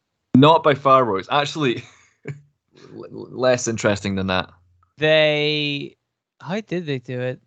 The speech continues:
Speaker 2: They probably just announced it, right?
Speaker 1: They literally did it through fucking Twitter.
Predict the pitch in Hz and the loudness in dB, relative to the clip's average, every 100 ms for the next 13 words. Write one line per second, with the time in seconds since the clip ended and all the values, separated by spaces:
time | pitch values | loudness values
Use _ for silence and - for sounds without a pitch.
0 | _ - 131 190 233 170 - 139 139 139 | _ -10 -2 -2 -2 -6 -6 -8 -6 -8
1 | - 127 - 131 135 135 _ _ _ 143 | -12 -14 -8 -8 -8 -12 _ _ _ 4
2 | 139 170 165 156 127 120 104 110 95 107 | 6 4 4 0 2 2 2 -2 0 -2
3 | 107 95 98 90 71 | -2 -4 -6 -6 -10